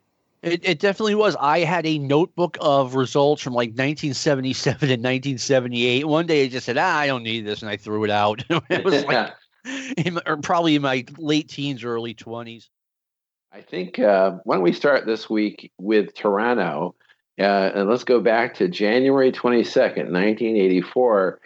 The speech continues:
Speaker 2: And the reason I'm bringing this up is it's kind of a, a time of transition as we talk about national expansion. The, uh, Toronto wrestling office had been, for the most part,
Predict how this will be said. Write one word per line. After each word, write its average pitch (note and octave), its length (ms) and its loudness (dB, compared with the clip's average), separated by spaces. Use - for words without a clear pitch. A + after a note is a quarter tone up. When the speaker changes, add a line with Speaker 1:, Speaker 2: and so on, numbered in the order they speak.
Speaker 2:
And G2+ 240 2
the G#2+ 80 4
reason D3 260 2
I'm G#2+ 160 2
bringing G#2 360 2
this A#2+ 240 0
up F#2+ 240 2
is F#2+ 280 2
it's F#2 160 -4
kind C3+ 220 -2
of B2 140 2
a, G2 340 0
a F2+ 200 -2
time C3 320 0
of B2+ 80 2
transition A2 800 0
as F#2 180 2
we F#2+ 120 2
talk F#2 220 2
about F#2+ 200 2
national F#2+ 460 0
expansion. G2+ 800 0
The, G2+ 580 2
uh, F2+ 340 -2
Toronto C3+ 420 2
wrestling G#2+ 480 2
office F2+ 440 -2
had F#2 180 0
been, F#2+ 300 0
for F#2+ 120 -6
the F2 80 0
most G#2 380 -2
part, F2+ 460 0